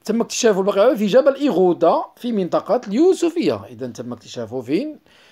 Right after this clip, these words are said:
جبل إيغودا في منطقة اليوسفية. التمرين الثاني كانت وضعية الانطلاق ما-، آه، وضعية الانطلاق. مارس الأمازيغ أنشطة اقتصادية قلنا متنوعة، وكانت لهم معتقداتهم الدينية خال-، الخاصة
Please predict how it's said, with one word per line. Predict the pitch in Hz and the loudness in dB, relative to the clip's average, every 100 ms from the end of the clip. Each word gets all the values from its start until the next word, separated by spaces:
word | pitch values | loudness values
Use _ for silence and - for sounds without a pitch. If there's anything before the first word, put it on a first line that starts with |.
| _ | _
جبل | 123 170 160 156 180 | -2 0 2 -2 -2
إيغودا | 147 135 127 120 127 202 302 _ _ _ | -2 -2 -2 0 0 0 -4 _ _ _
في | _ 151 | _ -6
منطقة | 147 139 139 123 147 175 269 - - _ | -6 -6 -6 -4 0 2 2 -2 -16 _
اليوسفية. | 165 180 247 254 247 247 135 98 98 _ _ _ - | -8 -6 -6 -8 -8 -4 -4 -4 -16 _ _ _ -20
التمرين | - 226 233 233 | -8 -2 0 0
الثاني | 214 - 208 196 190 | -2 0 2 2 2
كانت | 196 185 | -2 -2
وضعية | 180 185 | -4 -4
الانطلاق | 180 170 175 165 | -4 -4 -4 -4
ما-، | 151 185 | -4 -4
آه، | 185 165 | -2 0
وضعية | 165 170 | 0 0
الانطلاق. | 165 160 165 156 - - 131 | -2 -2 0 2 0 -10 -2
مارس | 151 180 180 175 | 2 4 4 2
الأمازيغ | 185 190 175 180 180 180 185 170 185 | 0 0 -2 0 -2 -2 -6 -4 -6
أنشطة | 185 175 | -8 -10
اقتصادية | 139 180 175 170 | -8 -4 -2 -2
قلنا | 180 165 180 | -4 -4 -6
متنوعة، | 175 165 165 156 156 190 | -4 -4 -2 -2 0 0
وكانت | 196 - 170 170 165 | 0 0 -2 -2 -2
لهم | 160 165 | -2 -2
معتقداتهم | 117 165 151 143 180 226 214 165 135 | -6 -8 -4 2 4 6 4 0 -4
الدينية | 117 123 139 135 156 180 | -8 -10 -10 -4 -2 -2
خال-، | 156 160 | -2 -2
الخاصة | 143 - 139 - 196 | -2 -6 -8 -4 -6